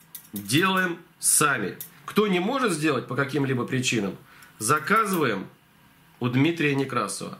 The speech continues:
Ссылку на куканы дам внизу. Но когда будете заказывать, просите большой размер. У неё есть маленькие и есть большие. Большой размер мне очень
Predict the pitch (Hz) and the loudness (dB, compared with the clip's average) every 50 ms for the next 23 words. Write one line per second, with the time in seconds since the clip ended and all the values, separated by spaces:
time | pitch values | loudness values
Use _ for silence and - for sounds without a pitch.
0 | - - _ - - - - 196 220 240 - - 165 151 143 135 - 143 139 135 | -18 -18 _ -2 2 4 4 4 4 2 0 -2 0 0 -2 -2 -2 -4 -2 0
1 | 170 170 175 170 170 156 - - - - - - 107 131 135 135 127 131 131 127 | 0 0 0 0 -2 -4 -4 -8 -14 -14 -8 -2 -2 -2 0 0 -2 0 0 0
2 | 113 113 101 87 - - - - - - - - - - - - - 135 175 196 | 0 0 -2 -4 -6 -12 -18 -20 -20 -20 -20 -20 -20 -20 -14 -2 2 2 4 4
3 | 180 127 113 - 131 135 147 180 175 160 160 165 160 147 127 151 143 165 170 165 | 2 0 -2 -2 -2 0 0 0 0 0 0 0 0 0 -2 -2 0 0 -2 0
4 | - 214 240 233 190 175 135 107 92 - - - _ _ _ _ _ _ _ - | 0 0 0 0 0 -2 -2 -2 -4 -6 -12 -20 _ _ _ _ _ _ _ -2
5 | 131 143 139 139 - 214 214 196 160 135 113 123 127 131 127 160 160 160 151 147 | 0 0 2 2 2 2 2 2 0 0 0 0 0 0 0 0 2 2 0 0
6 | 139 123 113 107 101 95 98 - - _ _ _ _ _ _ _ _ _ _ _ | -2 -2 -2 -2 -2 -2 -4 -10 -18 _ _ _ _ _ _ _ _ _ _ _
7 | _ - - - 127 131 139 147 143 143 151 143 131 165 170 208 220 220 220 208 | _ -20 -8 -2 0 2 2 2 2 2 0 0 0 0 -2 -2 0 -2 -2 -6
8 | 202 - 214 202 190 190 - - _ _ - 117 113 143 160 147 127 143 147 143 | -4 -4 -4 -4 -4 -4 -10 -18 _ _ -4 0 2 2 2 2 2 0 0 2
9 | 131 - - 131 110 98 87 - - - - - - - - - - - - 107 | 2 0 0 0 -2 -4 -6 -8 -12 -18 -20 -20 -20 -20 -20 -20 -20 -10 -4 -2
10 | 135 156 160 - 190 180 160 139 143 139 135 160 180 196 196 196 - - - 117 | -2 0 0 0 0 2 0 0 0 -2 -2 -2 0 0 -2 -2 -6 -8 -4 -2
11 | 127 131 139 139 - - - _ 156 147 139 - - 104 - - | 0 2 2 0 -2 -6 -8 _ -2 0 0 0 -2 -4 -8 -12